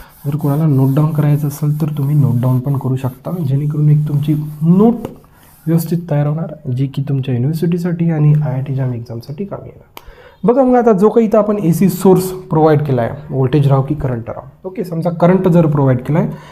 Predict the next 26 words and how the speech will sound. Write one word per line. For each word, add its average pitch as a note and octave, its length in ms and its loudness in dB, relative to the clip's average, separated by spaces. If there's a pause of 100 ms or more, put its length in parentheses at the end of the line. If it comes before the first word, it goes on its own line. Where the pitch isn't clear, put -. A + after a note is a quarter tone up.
(220)
तर F3 180 4
करंटचा A3+ 580 2 (120)
equation E3+ 480 2
आहे F3 120 6 (100)
I E3+ 260 4
equals D3+ 420 2 (160)
to D#3 140 0 (220)
I C3 100 2 (140)
naught B2+ 360 -2 (800)
sine B2+ 380 0
of A#2+ 280 -2 (720)
omega A2+ 420 -6 (260)
t, C3 80 -8 (800)
आणि C3 160 0
voltage C#3+ 400 2
जर D#3 160 4
provide C#3+ 340 0
केला C3 180 0
असेल B2+ 340 -2
तर C3 80 -2 (180)
E C#3+ 120 4
equals B2+ 460 -2 (120)
to C3 100 -4 (600)
E D#3 180 0
naught A2+ 440 -2 (520)
sine A#2 400 -4